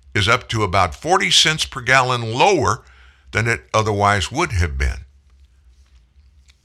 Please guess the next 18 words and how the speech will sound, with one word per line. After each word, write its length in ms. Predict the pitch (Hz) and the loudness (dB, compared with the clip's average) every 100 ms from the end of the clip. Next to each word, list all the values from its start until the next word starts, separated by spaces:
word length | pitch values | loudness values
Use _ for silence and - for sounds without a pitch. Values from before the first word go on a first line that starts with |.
| _ _ _ _ _ _ | _ _ _ _ _ _
How 160 | 127 | 2
do 80 | 120 | 2
they 140 | 104 107 | 2 -2
figure 340 | - 120 98 | -2 -4 -2
that? 260 | 62 50 - _ _ - | -4 -8 -14 _ _ -8
What 120 | 107 | -6
are 40 | |
they 140 | 101 92 | -4 -4
basing 440 | 80 107 - 65 | -2 0 0 0
it 60 | 52 | -4
on? 80 | - | -6
What 120 | 113 | -4
are 40 | 110 | -4
the 120 | 82 | -4
factual 560 | - 117 104 - 90 | 0 0 0 -4 -6
reasons 440 | 80 110 107 65 60 | -4 -4 -2 -2 -2
for 160 | - | -6
that? 260 | 55 50 - | -10 -12 -14